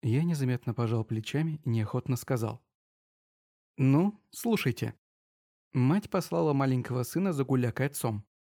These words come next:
который удрал в трактир. Сын вернулся один, без отца. И на вопрос матери, где же отец и что он там делает,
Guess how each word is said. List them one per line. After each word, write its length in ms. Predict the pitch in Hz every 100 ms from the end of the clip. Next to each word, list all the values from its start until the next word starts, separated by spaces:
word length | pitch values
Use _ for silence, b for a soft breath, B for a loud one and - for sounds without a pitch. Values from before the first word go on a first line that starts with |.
| _ _ -
который 420 | 127 135 190 -
удрал 360 | 147 131 120 120
в 60 |
трактир. 480 | - 139 - 113 - _ _ _ _ _ _ _ _ _
Сын 280 | - 139 127
вернулся 440 | 127 131 127 - 165
один, 300 | 165 113 110
без 160 | 123
отца. 340 | 143 - 117 117 _ _ _ _ _ -
И 140 | 135
на 120 | 127
вопрос 360 | 120 120 127 -
матери, 440 | 160 196 127 113 - -
где 200 | 131 131
же 120 | 117 120
отец 260 | 131 120 -
и 60 |
что 200 | - 139
он 100 | 120
там 180 | 123 117
делает, 400 | 113 131 165